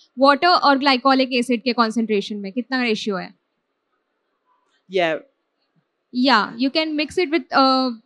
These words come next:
Speaker 1: water।
Speaker 2: Yeah,
Speaker 1: You
Speaker 2: but
Speaker 1: can mix it
Speaker 2: it
Speaker 1: with
Speaker 2: comes
Speaker 1: water।
Speaker 2: as it is।
Speaker 1: But it comes, वो आता ही उस एक बेस के साथ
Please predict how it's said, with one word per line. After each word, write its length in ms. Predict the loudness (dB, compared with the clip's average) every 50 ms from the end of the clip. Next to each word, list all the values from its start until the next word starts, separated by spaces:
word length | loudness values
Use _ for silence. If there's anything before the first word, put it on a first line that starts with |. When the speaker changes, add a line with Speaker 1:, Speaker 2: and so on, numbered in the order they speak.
| _ _ _ _ _ -4 2 4
Speaker 1:
water। 280 | 4 4 4 2 -6 -10 -10 -14 -20 _ _ _ -4
Speaker 2:
Yeah, 180 | -2 -2 -2 -2
Speaker 1:
You 340 | -6 -12 _ _ _ -6 -4
Speaker 2:
but 80 | 0
Speaker 1:
can 200 | 0 0 0 0
mix 120 | -2 0 0
it 60 | 2
Speaker 2:
it 80 | 2 2
Speaker 1:
with 120 | 4 6
Speaker 2:
comes 220 | 6 6 6 6
Speaker 1:
water। 220 | 4 2 2 0 0
Speaker 2:
as 60 | 0
it 140 | -2 0 0
is। 220 | -2 -2 -4 -6 -10 -16 _ _ _ _ _ -2 0
Speaker 1:
But 100 | 0 2 2
it 160 | 0 -2 -2 -2 0 2
comes, 360 | 2 2 2 0 -6 -8 -10 -8 -4
वो 160 | -2 0 2
आता 380 | 4 6 6 4 4 2 0 -2
ही 300 | 0 0 2 2 0 0
उस 280 | -2 -2 -4 -4 -4
एक 200 | -6 -6 -4 -2
बेस 260 | -2 0 0 0 -2 -2
के 140 | -6 -6
साथ 280 | -4 -2 -2 -2 -2